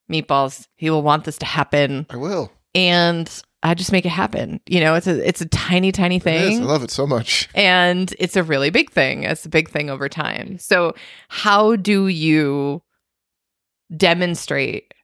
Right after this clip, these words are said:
Speaker 1: over a period of time that your partner matters? And then how do you still continue to demonstrate that they matter when you're in the midst of conflict? All right. So let's say that things get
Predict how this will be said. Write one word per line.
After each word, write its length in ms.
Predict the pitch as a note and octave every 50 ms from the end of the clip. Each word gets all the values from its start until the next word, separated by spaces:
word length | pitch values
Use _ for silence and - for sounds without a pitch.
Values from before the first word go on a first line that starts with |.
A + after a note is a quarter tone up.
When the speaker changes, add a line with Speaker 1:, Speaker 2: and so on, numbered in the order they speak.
| _ _ _ _ _ _ _ -
Speaker 1:
over 680 | F3+ F3 F3+ E3 F3 E3+ E3 D#3+ D#3 D3+ D3 C#3+ - _ _ _ _ _ _ _ _ _
a 60 | E3
period 280 | - F3 E3+ E3 D#3+ D3+
of 100 | C#3+ -
time 440 | - D#3 C#3 C3+ C3+ C3 C#3 - - _
that 160 | D3+ D#3 C3
your 100 | A2+ D3+
partner 600 | - - D3+ C#3 - - C3 C3 B2+ B2 D3 - _ -
matters? 720 | E3+ D#3 D3+ C#3 C3+ C3 B2 G#2 G#2+ C3 D3 D#3 - - - _
And 240 | - F3 F3+ E3+ D#3
then 380 | F3 D#3+ D#3+ D#3+ D#3 D#3+ D#3+ -
how 320 | - - - E3 E3 E3 E3+
do 100 | E3 E3+
you 460 | E3+ D#3+ D#3+ D#3 D3 D3+ D3 C#3+ C#3
still 640 | - - - - - - - - - - G#3+ A3+ A#3
continue 500 | A#3 - F#3+ E3 - D#3+ D3+ D3+ C#3+ C3+
to 120 | C3 - C#3
demonstrate 540 | C#3+ C3 C3 C3+ C3 B2+ - - C3 B2+
that 120 | - B2+ -
they 100 | C3 B2+
matter 480 | C3 B2+ B2+ C3 B2 B2 B2+ B2 - - - - - - - _ _
when 480 | C#3+ C#3+ D3 D3 D3 D3 D3 D3 D3
you're 160 | D3 C3+ C3
in 180 | E2 F2 C3+ B2+
the 60 | B2+
midst 600 | B2+ B2+ A#2+ A#2 - - - - - - - - _ _ _ _ _ _ _ _ _ _ -
of 300 | D#3 D3 C#3+ C3+ D3+ -
conflict? 720 | - - - D3+ C#3+ C#3+ C#3+ - - - - - - -
All 100 | - -
right. 260 | C#3+ C#3 C3+ C#3 - -
So 380 | - - F#3 E3 D#3+ D3+ D3 - - - - - _
let's 300 | - F3 F3 D#3+ - -
say 140 | - F#3+ F#3
that 160 | E3 D#3+ - -
things 340 | - D3+ D3 D3+ C#3 -
get 320 | - - D3 D#3 E3 -